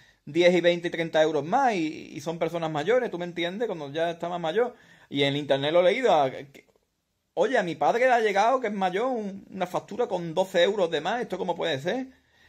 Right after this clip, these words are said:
Que le han llegado unos mensajes, están quejándose en los foros. Esto no debería existir, esto deberían de anularlo, coño. Esto es un... Esto está, esto lo consienten tanto la, las... esto lo consienten las empresas de... de,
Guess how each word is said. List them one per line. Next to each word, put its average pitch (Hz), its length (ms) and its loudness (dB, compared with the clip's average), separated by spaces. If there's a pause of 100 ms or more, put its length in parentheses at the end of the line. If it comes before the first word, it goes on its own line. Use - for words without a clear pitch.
(120)
Que 147 100 -2
le 151 80 2
han 165 80 0
llegado 170 220 2
unos 175 200 -4
mensajes, 165 480 -2
están 147 220 -8
quejándose 151 500 -4
en 147 60 -4
los 131 140 0
foros. 214 380 -2 (400)
Esto 123 340 -10
no 131 100 -6
debería 147 280 -2
existir, 196 520 -6
esto 160 160 -8
deberían 143 300 -2
de 175 80 0
anularlo, 185 560 2
coño. 196 320 -4
Esto 143 200 -8
es 156 60 -6
un... 165 160 -10 (400)
Esto 170 160 -10
está, 185 120 -4
esto 247 340 -2
lo 262 100 2
consienten 170 640 -4
tanto 143 260 -2
la, - 160 -4
las... 143 380 -4
esto 135 340 -8
lo 277 100 -2
consienten 180 480 -6
las 160 160 -6
empresas 123 500 -8
de... 117 500 -6 (720)
de, 110 1160 -4